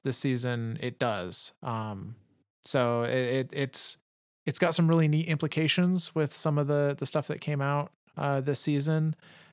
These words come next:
And I'm just, I, I really, really like Shayura's story, and kind of it,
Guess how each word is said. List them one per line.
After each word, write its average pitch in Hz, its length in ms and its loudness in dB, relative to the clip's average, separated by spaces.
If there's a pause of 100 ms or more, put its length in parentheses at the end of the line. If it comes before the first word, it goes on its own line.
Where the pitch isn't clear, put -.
(140)
And 131 280 2
I'm 127 140 4
just, 123 240 0
I, 135 220 -4 (580)
I 151 60 0
really, 147 540 6
really 131 280 2
like 120 560 -4 (760)
Shayura's 131 600 2
story, 123 720 0
and 113 480 -4 (240)
kind 123 240 -4
of 117 340 -8 (640)
it, 156 80 -2